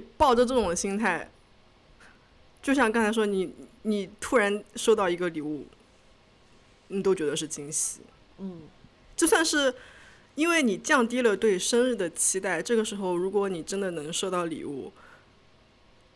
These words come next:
Speaker 1: 那你就是收到了放大的快乐。
Speaker 2: 快乐，嗯，没错。
Speaker 1: 嗯，成年人好艰辛哦。
Speaker 2: 成年人真的默默忍受了很多。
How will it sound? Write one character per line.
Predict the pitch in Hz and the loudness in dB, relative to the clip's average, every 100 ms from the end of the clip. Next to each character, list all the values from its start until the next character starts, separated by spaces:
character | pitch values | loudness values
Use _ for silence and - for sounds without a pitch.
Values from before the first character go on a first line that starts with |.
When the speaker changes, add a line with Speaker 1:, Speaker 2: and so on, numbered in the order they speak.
| _ _ - _ _ _ _ | _ _ -20 _ _ _ _
Speaker 1:
那 | 226 208 | 2 2
你 | 175 | 2
就 | 190 | 0
是 | 185 190 160 | 0 0 0
收 | - 185 | 0 2
到 | 180 | 0
了 | 147 | -2
放 | 175 - 170 | -4 -4 -4
大 | 175 151 | -2 -4
的 | 131 80 - _ _ _ | -4 -10 -14 _ _ _
快 | - - 208 | -10 -6 -6
乐。 | 170 | -8
Speaker 2:
快 | 170 | -10
乐， | - - - _ - | -12 -14 -20 _ -18
嗯， | 175 127 - - | -16 -16 -20 -18
没 | 170 123 | -16 -14
错。 | - - - _ _ _ | -16 -20 -20 _ _ _
Speaker 1:
嗯， | 160 147 - 196 _ _ _ _ _ - - - - - | -14 -12 -16 -20 _ _ _ _ _ -20 -20 -20 -20 -20
成 | - 175 | -12 -8
年 | 160 | -6
人 | 170 | -8
好 | 165 | -12
艰 | - - | -12 -12
辛 | - - | -14 -14
哦。 | - _ _ _ | -18 _ _ _
Speaker 2:
成 | - 220 226 | -14 -8 -4
年 | 233 240 | -2 0
人 | - 240 240 - 233 - | -2 -4 -6 -4 -8 -8
真 | 269 254 | -12 -10
的 | 240 233 - - - - - | -12 -14 -20 -20 -20 -20 0
默 | 339 403 381 | 8 10 10
默 | 392 302 | 10 8
忍 | 302 302 | 8 6
受 | 339 453 | 10 10
了 | 311 | 10
很 | 392 415 254 254 | 6 2 2 2
多。 | 349 403 403 403 370 | 6 6 6 4 0